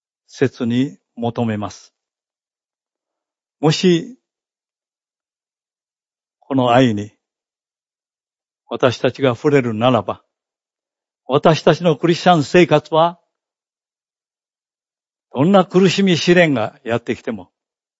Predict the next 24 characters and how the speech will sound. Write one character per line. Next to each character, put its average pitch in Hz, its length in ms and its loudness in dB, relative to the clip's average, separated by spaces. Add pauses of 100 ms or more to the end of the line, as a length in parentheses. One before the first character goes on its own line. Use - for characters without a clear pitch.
(1040)
成 - 300 0
功 120 320 -2
あ 135 60 4
る、 139 180 -4
勝 127 280 -4
利 117 80 -4
あ 113 100 -2
る 117 100 -4
も 113 160 -6
の 107 60 -12
と 127 260 -14 (340)
な 117 160 0
る 107 140 -10
こ - 180 -16
と 123 120 -10
で 98 120 -10
し - 120 -12
ょ - 180 -12
う。 - 40 -20 (1500)
家 117 200 -4
庭 156 160 6
の 156 80 4
問 151 220 4
題、 160 420 2